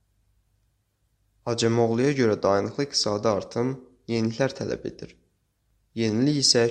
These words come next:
köhnə texnologiyanın məhv edilməsi ilə ortaya çıxır. Beləliklə, iqtisadi yeniliklər siyasi qurumlarda yerinə oturmuş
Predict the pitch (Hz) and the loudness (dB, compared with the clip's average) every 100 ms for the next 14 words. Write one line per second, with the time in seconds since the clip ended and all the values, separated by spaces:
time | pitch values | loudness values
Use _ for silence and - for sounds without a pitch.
0 | 117 117 117 123 120 - 110 127 123 107 | 0 -6 -4 -4 -6 -4 -2 -2 0 -2
1 | 110 117 113 113 - - 82 62 113 - | -2 -2 -2 -2 -4 -8 -8 -6 -2 -2
2 | 117 110 113 101 101 - - - _ _ | 2 2 0 -8 -6 -8 -10 -20 _ _
3 | _ _ _ - 110 113 156 165 117 117 | _ _ _ -4 2 4 4 2 2 2
4 | 120 143 - 113 120 139 117 104 - 98 | 0 -6 0 2 2 2 0 -2 -2 0
5 | 117 - - - - 110 113 135 123 107 | 0 -4 -14 -6 2 2 2 0 0 0
6 | 95 95 95 117 117 113 131 127 110 110 | 0 -2 0 0 0 0 -2 -4 -4 -4
7 | 117 | -4